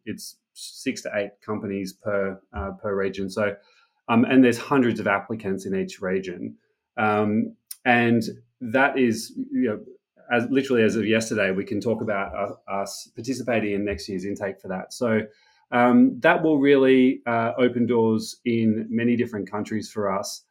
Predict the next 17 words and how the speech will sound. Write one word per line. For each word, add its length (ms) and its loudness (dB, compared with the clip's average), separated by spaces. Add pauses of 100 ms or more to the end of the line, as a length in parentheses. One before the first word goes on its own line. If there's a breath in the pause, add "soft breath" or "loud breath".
(160)
I 80 -2
think 260 0
there 200 4
is 220 0
a 120 -4
hell 280 0
of 100 2
a 40 -2
lot 260 -2
more 200 -4
for 160 -4
us 140 -8
to 80 -12
do 200 -2
in 100 -4
Australia. 680 -4 (100)
Um, 520 -6